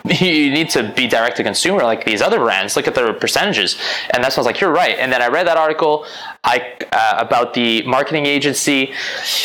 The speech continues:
So I contacted the marketing agency. We started working together, and it was, it was small budgets of, of, uh, Facebook and Instagram ads. And let me also tell you that I was investing in S E O,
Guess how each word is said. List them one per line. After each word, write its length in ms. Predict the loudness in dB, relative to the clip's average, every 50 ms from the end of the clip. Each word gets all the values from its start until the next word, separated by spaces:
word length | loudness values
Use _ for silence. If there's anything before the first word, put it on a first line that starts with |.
| -4 -4
So 240 | -2 0 2 2 2
I 80 | 2 2
contacted 480 | 2 0 0 0 0 0 -2 -2 -2
the 60 | -2 0
marketing 300 | 0 0 0 0 0 0
agency. 260 | 0 0 0 0 0
We 60 | 2
started 240 | 2 2 0 2 2
working 280 | 2 0 0 -2 -4
together, 640 | -2 -2 0 2 2 2 2 2 2 0 0 -2 -4 -6 -4
and 440 | -2 0 0 2 2 0 0 0 2
it 100 | 2 2
was, 280 | 2 2 0 0 -2 -2
it 120 | 0 2
was 160 | 2 2 0
small 560 | 0 -2 -2 0 0 2 2 2 0 0 0
budgets 600 | 0 0 0 0 0 0 -2 -2 -2 -4 -4 -4 -2
of, 400 | 0 0 2 2 0 0 -2 -6 -10 -10 -4 -2
of, 360 | 0 0 0 0 -2 -2 0
uh, 400 | 0 2 2 0 0 -2 -6 -12 -20 _ _ _ _ _ _ _ _ _ _ -8 -8 -6 -6
Facebook 540 | -2 0 0 0 0 0 0 0 0 0 0
and 80 | 0 0
Instagram 460 | 0 0 0 0 2 2 2 2 0
ads. 380 | 0 0 0 0 -2 -4 -4
And 500 | -2 0 2 2 2 0 0 -4 -6 -10 -12 -18 _ _ -6 -2
let 240 | 0 2 2 2
me 140 | 2 2 2
also 260 | 2 2 2 0 0
tell 180 | 0 2 2 2
you 120 | 2 2
that 180 | 2 2 2 2
I 140 | 2 2 2
was 180 | 2 2 0
investing 440 | 0 0 0 0 0 0 0 0 0
in 60 | 0
S 200 | 0 0 0 0
E 100 | 0 2
O, 300 | 2 2 2 0 0 -4